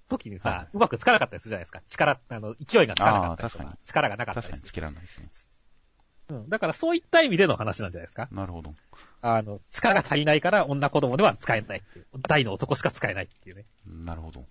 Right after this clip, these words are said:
Speaker 2: ちなみに僕はこれに関してちょっとネットで感想を読んでみたら、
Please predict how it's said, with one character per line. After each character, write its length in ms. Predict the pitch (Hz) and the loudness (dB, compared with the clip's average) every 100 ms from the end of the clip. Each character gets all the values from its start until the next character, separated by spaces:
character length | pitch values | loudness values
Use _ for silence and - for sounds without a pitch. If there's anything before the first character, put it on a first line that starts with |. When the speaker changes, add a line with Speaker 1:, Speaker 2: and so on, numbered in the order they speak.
| _ _ - _ - - - - | _ _ -20 _ -20 -20 -20 -14
Speaker 2:
ち 100 | 101 | -10
な 60 | |
み 60 | 98 | -8
に 100 | 95 | -8
僕 240 | 92 - | -10 -8
は 80 | 95 | -8
こ 140 | - | -6
れ 80 | 104 | -6
に 100 | 104 | -4
関 140 | 101 90 | -6 -6
し 60 | |
て 80 | - | -10
ち 80 | - | -18
ょ 40 | |
っ 80 | - - | -18 -14
と 320 | 73 67 - - - | -12 -12 -16 -16 -10
ネ 80 | |
ッ 80 | 92 | -6
ト 80 | - | -6
で 60 | 98 | -4
感 220 | 101 101 | -4 -4
想 160 | 110 | -2
を 20 | 101 | -4
読 160 | 101 | -4
ん 40 | 85 | -6
で 60 | |
み 80 | 67 | -8
た 100 | 67 | -8
ら、 180 | 65 62 | -10 -10